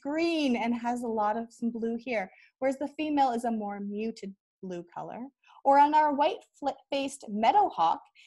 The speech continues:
it tends to have a very bright red color, whereas the female tends to be more of a muted orangish color.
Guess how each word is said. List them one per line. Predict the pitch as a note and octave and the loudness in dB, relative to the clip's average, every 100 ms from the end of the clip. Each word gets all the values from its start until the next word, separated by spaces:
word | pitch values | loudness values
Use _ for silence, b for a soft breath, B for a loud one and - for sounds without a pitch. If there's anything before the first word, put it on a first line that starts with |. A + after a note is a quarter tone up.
| b | b
it | C4+ | -6
tends | B3+ C#4 C#4 | -2 -2 -2
to | |
have | B3+ | 2
a | B3 F#3+ - | 2 2 0
very | B3 C4 B3+ A#3+ G3 | 2 4 2 2 -4
bright | F3+ F3 G3 A3 A#3 - - | -10 -4 2 2 2 -6 -16
red | F3 G3 G#3+ A3 - | -2 2 2 0 -8
color, | E3+ E3 F3 _ _ | -6 -6 -10 _ _
whereas | B3+ A#3+ A#3+ | 0 2 2
the | B3 - | -4 -4
female | D4+ D4 C4+ A#3+ B3 | -2 2 4 2 -2
tends | A3+ G#3+ | -10 -10
to | G#3 | -10
be | G#3+ | -8
more | G#3 G3 F#3+ | -6 -6 -6
of | F#3+ | -6
a | |
muted | F#3+ G3 F#3+ F#3+ G3 F#3+ - | -6 -4 -4 -6 -8 -12 -16
orangish | E3+ E3+ E3+ F3+ - - | -16 -16 -16 -18 -18 -16
color. | F3 - | -16 -16